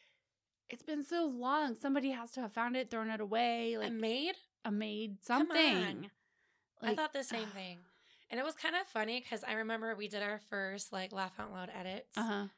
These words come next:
Speaker 2: over the cup of piss and how we talked about there's not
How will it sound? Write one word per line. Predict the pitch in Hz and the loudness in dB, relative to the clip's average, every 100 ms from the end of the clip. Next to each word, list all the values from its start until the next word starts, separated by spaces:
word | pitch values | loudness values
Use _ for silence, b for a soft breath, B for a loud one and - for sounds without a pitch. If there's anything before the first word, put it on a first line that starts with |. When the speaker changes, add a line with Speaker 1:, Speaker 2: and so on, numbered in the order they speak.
| _ - | _ -4
Speaker 2:
over | 214 208 233 233 233 _ _ - | -4 -2 -2 -2 -4 _ _ -12
the | 233 | -10
cup | 226 247 240 | -6 -6 -6
of | |
piss | - 262 262 - - b b b b - | -4 -4 -2 -4 -6 b b b b -6
and | 202 | -2
how | 214 202 196 233 | -2 -2 -4 -4
we | 214 | -6
talked | - 208 - | -4 -6 -6
about | 220 208 - | -6 -6 -4
there's | 208 190 | -6 -6
not | 196 196 285 | -6 -6 -6